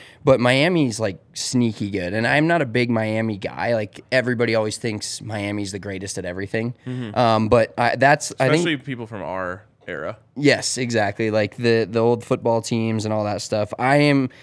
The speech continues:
Speaker 1: I'm gonna go with the sixteen percent Profi boost on Miami.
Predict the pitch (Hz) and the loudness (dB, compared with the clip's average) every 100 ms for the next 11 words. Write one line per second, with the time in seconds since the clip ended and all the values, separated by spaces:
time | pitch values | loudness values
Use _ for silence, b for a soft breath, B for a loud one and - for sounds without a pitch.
0 | B B _ 151 196 196 170 151 147 143 | B B _ 2 4 4 4 6 6 6
1 | 143 143 120 127 120 117 - - 120 110 | 6 4 2 2 2 0 -12 -8 -6 -4
2 | - 127 - 131 131 - 127 - 110 110 | -4 -4 0 0 -2 -4 -4 -2 -2 -2
3 | 117 107 104 98 - 104 92 95 92 82 | -4 -2 -2 -4 -6 -4 -2 -4 -6 -10
4 | 78 76 95 | -12 -14 -14